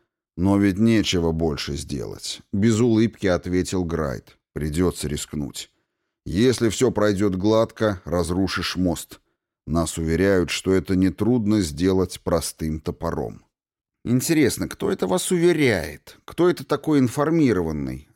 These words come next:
Рвался у меня с языка вопрос, но я сдержался. Нутром чую, не ответит всё равно.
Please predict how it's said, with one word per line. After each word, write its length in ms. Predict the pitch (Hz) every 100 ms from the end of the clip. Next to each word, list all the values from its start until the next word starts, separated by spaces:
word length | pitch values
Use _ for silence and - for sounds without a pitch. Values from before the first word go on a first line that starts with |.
| -
Рвался 640 | 101 120 151 165 160 156
у 60 | 143
меня 340 | 139 139 135
с 80 | -
языка 480 | 131 113 117 123 117
вопрос, 580 | 107 92 127 160 165 110
но 100 | 98
я 200 | 98 110
сдержался. 840 | 95 95 85 76 67 - 69 78 _ _
Нутром 580 | - 71 - 110 120 120
чую, 520 | - 107 92 82 69 53
не 140 | 117
ответит 600 | 113 78 80 117 - 62
всё 240 | - - 87
равно. 460 | 73 65 69 52